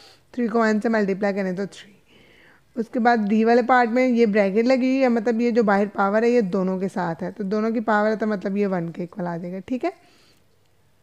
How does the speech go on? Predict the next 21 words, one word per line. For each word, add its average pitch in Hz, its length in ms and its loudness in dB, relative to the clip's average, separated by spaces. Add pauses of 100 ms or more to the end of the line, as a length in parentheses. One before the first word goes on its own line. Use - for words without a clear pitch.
(760)
उसके 254 260 -6
बाद 254 200 2
क्वेश्चन 247 300 0
नंबर 247 260 2
टू 233 300 0
है 277 120 4
जिसका 254 320 0
फर्स्ट 226 280 -2
वाला 247 180 4
पार्ट 214 280 2
है 233 100 2
थ्री 220 220 -4
की 208 100 -8
पावर 208 260 0
ज़ीरो 196 280 -2
multiply 202 500 -2
by 202 120 -2
three 196 240 -6
की 208 120 -10
पावर 185 360 -4
three - 260 -6